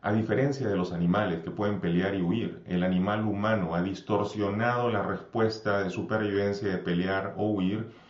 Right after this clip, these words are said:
y la ha convertido solamente en huir. Sí, ahora, como solamente puede huir y no pelea, el animal humano se mantiene ahora en una hipervigilancia,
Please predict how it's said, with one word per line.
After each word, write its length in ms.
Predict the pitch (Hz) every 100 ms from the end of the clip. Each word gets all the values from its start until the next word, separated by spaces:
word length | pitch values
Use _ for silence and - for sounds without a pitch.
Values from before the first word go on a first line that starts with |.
| -
y 120 | - 90
la 160 | 92
ha 80 | 110
convertido 500 | 131 110 90 107 104
solamente 640 | - 139 120 107 110 110
en 220 | 104 87 87
huir. 380 | 104 90 - - _ _ _ _ _ _ _ _ _ _ _ _ _ _
Sí, 340 | - 104 87 -
ahora, 540 | 87 90 107 110 - - - _ - _ _
como 400 | - 117 113 107
solamente 560 | - 175 170 147 131 117
puede 380 | - 113 110 101
huir 480 | 87 95 90 85 -
y 120 | 87
no 200 | 90 92
pelea, 480 | 110 123 92 85 - - _ _ _ -
el 140 | 85
animal 320 | 98 113 127
humano 540 | 139 139 139 104 - - - _
se 140 | - 101
mantiene 400 | 90 87 110 110
ahora 320 | 104 107 107
en 80 | 101
una 240 | 101 98
hipervigilancia, 960 | 110 - - 98 92 87 85 - -